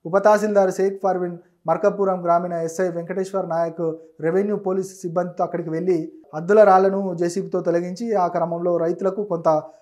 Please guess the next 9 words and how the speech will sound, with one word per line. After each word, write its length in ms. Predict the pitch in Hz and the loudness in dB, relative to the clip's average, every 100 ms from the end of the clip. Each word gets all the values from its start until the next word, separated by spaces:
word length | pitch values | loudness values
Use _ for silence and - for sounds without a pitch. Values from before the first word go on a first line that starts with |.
| - | -10
అధికారులకు 540 | 147 175 196 190 180 | -4 2 4 4 2
మధ్యలో 460 | 170 160 175 165 151 - _ _ - | 0 -2 0 0 0 -8 _ _ -8
కొంత 180 | 165 | -4
వాగ్వాదం 560 | 156 156 175 185 180 175 | 2 2 4 2 0 -2
జరిగింది. 340 | 175 175 190 | -4 -4 -2
అయినప్పటికీ 420 | 214 180 175 175 170 | 0 0 -2 -4 -2
కూడా 140 | 180 | 0
ఎస్ఐ 460 | 165 165 - 208 190 196 - 165 | 0 -2 0 2 2 0 -10 -2
దానిలో 460 | 170 175 165 - | 0 2 0 0